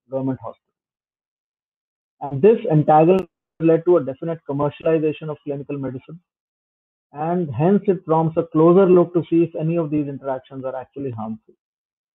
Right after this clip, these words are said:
How does the industry collaborate with physicians? There are various ways. We'll just again briefly cover them. You all know them, but again revising what are the various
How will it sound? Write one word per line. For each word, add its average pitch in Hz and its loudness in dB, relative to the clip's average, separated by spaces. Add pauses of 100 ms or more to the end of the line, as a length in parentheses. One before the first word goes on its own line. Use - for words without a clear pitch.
(1160)
How 160 4
does 214 6 (100)
the 202 2
industry 175 4
collaborate 165 4
with 170 -2
physicians? 139 -8
There 160 0
are 156 2
various 156 2
ways. 147 -2 (600)
We'll 139 -6 (160)
just 160 -10 (140)
again 143 -2
briefly 160 0
cover 151 2
them. 160 -4
You 139 -4
all 135 0
know 139 -4
them, 180 -2
but 151 -8
again 135 -8
revising 139 -2
what 139 -6
are 151 -4
the 143 -6
various 135 -6